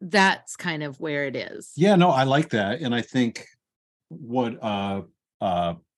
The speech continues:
Speaker 2: quote like this can do is cause us to say, cause us to say, "Well, I prayed, so that took care of it." You know, like, like it could, we could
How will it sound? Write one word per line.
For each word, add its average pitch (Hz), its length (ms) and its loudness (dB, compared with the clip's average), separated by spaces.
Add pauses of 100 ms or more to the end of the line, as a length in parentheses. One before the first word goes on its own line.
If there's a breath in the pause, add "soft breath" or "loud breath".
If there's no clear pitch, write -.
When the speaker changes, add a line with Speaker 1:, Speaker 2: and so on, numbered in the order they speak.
Speaker 2:
quote 147 280 -2
like 113 200 -6
this 107 200 -4
can 151 520 2
do 104 460 0
is 101 600 -6 (920 soft breath)
cause 107 480 0
us 95 360 -2
to 98 760 -2
say, 98 880 -2 (440)
cause 156 300 2
us 123 160 0
to - 120 -8
say, 123 180 -2
"Well, 120 180 0
I 123 120 -2
prayed, 117 540 -2
so - 140 -8
that 120 220 -8
took - 180 -8
care 113 240 0
of 85 160 -6
it." 80 160 -12 (220)
You 117 120 0
know, 107 120 0
like, 104 300 -2 (240 loud breath)
like 120 200 -2
it 127 140 -6
could, 143 300 2
we 120 100 2
could 123 580 -2